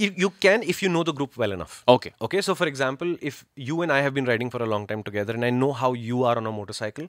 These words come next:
Speaker 2: Yeah.
Speaker 1: and you stop for a bio break,
Speaker 2: Yeah.
Speaker 1: I'm not worried about you because I know you'll catch up.
Speaker 2: Catch up, yeah, yeah, yeah.
Speaker 1: So I will pull off the road, ask you saying, "Hey, everything okay?" Say, "Yeah, man, I just stopped for a pee."
Speaker 2: Hmm.
Speaker 1: "Okay, you catch up to the group?"
Speaker 2: Hmm.
Speaker 1: "Yeah, done."
Speaker 2: Hmm.
Speaker 1: And I don't need to stop for you.
Speaker 2: Yeah.
Speaker 1: But if a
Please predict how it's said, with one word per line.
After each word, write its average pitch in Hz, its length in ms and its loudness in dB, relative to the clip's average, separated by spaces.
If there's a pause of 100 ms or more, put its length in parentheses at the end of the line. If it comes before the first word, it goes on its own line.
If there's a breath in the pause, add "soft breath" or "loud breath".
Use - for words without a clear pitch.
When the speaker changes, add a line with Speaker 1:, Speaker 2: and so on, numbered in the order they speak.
Speaker 2:
Yeah. 98 200 -4 (120)
Speaker 1:
and 139 120 -4
you 147 80 2
stop 143 240 0
for 151 120 0
a 135 60 2
bio 107 220 4
break, 139 320 -4
Speaker 2:
Yeah. 107 160 -14 (100)
Speaker 1:
I'm 120 100 -4
not 165 220 2
worried 120 260 4
about 135 240 0
you 151 60 -6
because 139 240 -4
I 135 80 -2
know 139 120 0
you'll 139 200 2
catch 110 240 0
up. 123 60 4
Speaker 2:
Catch 120 140 0
up, 101 180 -4
yeah, 107 180 2
yeah, 95 80 -2 (120)
yeah. 90 40 -18 (340 loud breath)
Speaker 1:
So - 140 2
I 135 140 8
will 156 180 4 (140)
pull 180 160 8
off 170 360 4 (140)
the 123 120 0
road, 117 340 0 (260)
ask 123 300 6
you 139 60 0
saying, 151 180 4
"Hey, 151 60 6
everything 143 340 2
okay?" 160 160 -4
Say, 170 100 -2
"Yeah, 156 160 4
man, 131 220 0
I 127 80 0
just 135 160 -4
stopped 120 160 0
for 131 100 -4
a 131 60 -2
pee." 123 340 -4
Speaker 2:
Hmm. 107 160 -12 (300 soft breath)
Speaker 1:
"Okay, 131 160 4
you 147 100 6
catch 139 240 6
up - 40 -18
to 156 60 0
the 147 80 2
group?" 143 300 0
Speaker 2:
Hmm. 98 160 -12 (180)
Speaker 1:
"Yeah, 98 240 2 (540)
done." 80 100 -4 (100)
Speaker 2:
Hmm. 120 220 -2 (320)
Speaker 1:
And 131 80 10
I 147 60 12
don't 165 220 10
need 160 140 2
to 156 40 0
stop 131 240 0
for - 140 -4
you. 90 120 -4 (240 loud breath)
Speaker 2:
Yeah. 95 80 -2
Speaker 1:
But 127 180 6
if - 80 -8 (120)
a - 40 -10